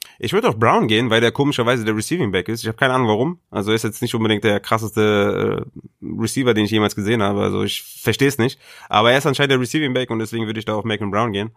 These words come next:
Aber ja, auf jeden Fall will ich, ich wäre jetzt nicht aufgeregt oder so, ne?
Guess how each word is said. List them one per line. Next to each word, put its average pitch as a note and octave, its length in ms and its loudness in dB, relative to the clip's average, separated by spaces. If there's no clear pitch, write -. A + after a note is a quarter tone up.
Aber F#2+ 960 2
ja, F2 340 -4
auf F2 140 -10
jeden G#2+ 140 -2
Fall G2+ 180 0
will G#2 80 2
ich, - 100 -4
ich G2 400 -4
wäre G#2+ 100 -2
jetzt G#2 100 -6
nicht G2+ 100 -2
aufgeregt F2+ 380 -6
oder E2+ 160 -8
so, F2+ 100 -14
ne? F#2+ 160 -16